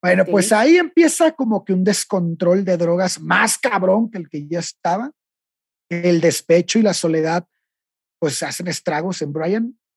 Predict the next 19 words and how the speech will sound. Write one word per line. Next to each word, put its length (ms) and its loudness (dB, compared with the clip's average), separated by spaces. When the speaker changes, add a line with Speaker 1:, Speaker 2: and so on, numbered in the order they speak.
Speaker 1:
Inicia 560 0
una 320 -2
caída 540 -2
que 180 -10
ya 240 -8
no 220 -10
tiene 260 -12
retorno. 600 -18
Fueron 340 2
años 360 0
de 100 -2
destrucción 840 0
y 120 -2
bastante 500 -4
alejado 480 -2
de 80 -2
los 180 -4
Rolling 260 -6
Stones. 480 -4